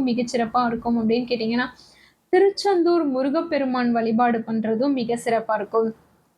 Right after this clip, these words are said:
பனிரெண்டாம் இடத்துல குரு பகவான் இருக்கறனால உடல் ஆரோக்கியத்துல ரொம்ப கவனமா இருக்கிறது ரொம்ப அவசியம்.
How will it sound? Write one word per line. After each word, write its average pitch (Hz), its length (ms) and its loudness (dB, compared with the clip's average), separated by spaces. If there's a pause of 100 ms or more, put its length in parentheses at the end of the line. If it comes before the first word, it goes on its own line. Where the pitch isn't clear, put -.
(960)
பனிரெண்டாம் 311 680 0
இடத்துல 262 440 0
குரு 269 200 0
பகவான் 294 380 0
இருக்கறனால 233 460 -4
உடல் 302 440 0
ஆரோக்கியத்துல 269 760 0
ரொம்ப 254 260 0
கவனமா 247 480 0
இருக்கிறது 240 380 -2
ரொம்ப 240 320 2
அவசியம். 220 440 -4